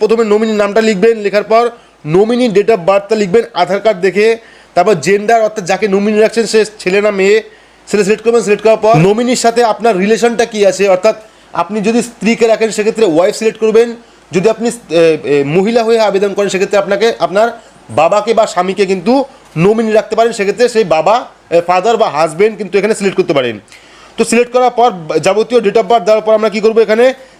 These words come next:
save and continue যে অপশন সেখানে ক্লিক করবো। Save and continue ক্লিক করার পর কিন্তু পরবর্তী আরেকটি পেজ চলে আসবে যেখানে আপনার রেসিডেন্টাল ডিটেলস অর্থাৎ বসবাসের স্থান দিতে হবে। তো প্রথমে চলে যাচ্ছে হোম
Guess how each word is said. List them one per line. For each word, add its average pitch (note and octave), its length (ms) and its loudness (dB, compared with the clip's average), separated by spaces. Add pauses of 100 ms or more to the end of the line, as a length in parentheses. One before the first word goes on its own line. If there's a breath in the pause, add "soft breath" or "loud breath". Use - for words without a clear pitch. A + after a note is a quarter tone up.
(160 loud breath)
save A3 220 2 (160)
and A3+ 100 0 (100)
continue G#3+ 320 -2
যে A#3 100 2
অপশন A3 220 -2
সেখানে A3 220 2
ক্লিক G#3 180 -4
করবো। G3 160 2 (120)
Save A3+ 200 2
and A3 120 -4
continue A3 300 0
ক্লিক G#3+ 160 -6
করার A3 140 4
পর G#3+ 60 2
কিন্তু A3 240 -4
পরবর্তী G#3 320 2
আরেকটি G3 320 -2
পেজ G#3 220 0
চলে G#3+ 140 2
আসবে G#3 140 -4
যেখানে F#3+ 280 0
আপনার G#3 180 2 (580 loud breath)
রেসিডেন্টাল A#3 560 0
ডিটেলস A3 320 0
অর্থাৎ A3+ 200 -2 (580 loud breath)
বসবাসের A3+ 380 2
স্থান G#3 200 -2
দিতে G3 160 -2
হবে। E3+ 160 0
তো G3 100 0
প্রথমে A3+ 240 0
চলে A#3+ 100 2
যাচ্ছে A3+ 220 0
হোম G3 140 2